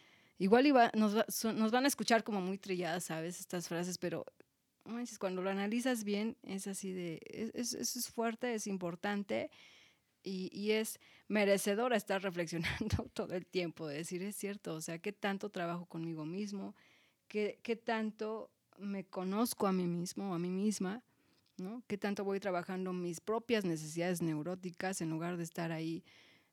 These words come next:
esperando a que alguien más venga a, a satisfacer o a cumplir con esas necesidades que son solo mías, ¿no? Entonces va por ahí como ese, ese asunto de,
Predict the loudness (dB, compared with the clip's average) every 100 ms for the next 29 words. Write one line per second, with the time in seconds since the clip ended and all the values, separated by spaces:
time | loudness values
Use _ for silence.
0 | -20 _ -6 -2 2 4 4 2 2 2
1 | 2 0 0 -2 -4 -6 -4 -8 -8 -12
2 | -14 -14 -16 -12 -12 -12 -12 -12 -12 -10
3 | -6 -6 -6 -8 -12 -10 -10 -10 -8 -8
4 | -8 -8 -10 -10 -10 -8 -10 -10 -10 -8
5 | -6 -4 -4 -2 -4 -6 -14 _ _ _
6 | _ _ _ _ _ _ -10 -10 -10 -8
7 | -6 -6 -4 -6 -6 -8 -8 -8 -10 -10
8 | -10 -12 -12 -12 -8 -8 -10 -10 -8 -8
9 | -10 -14 -16 -18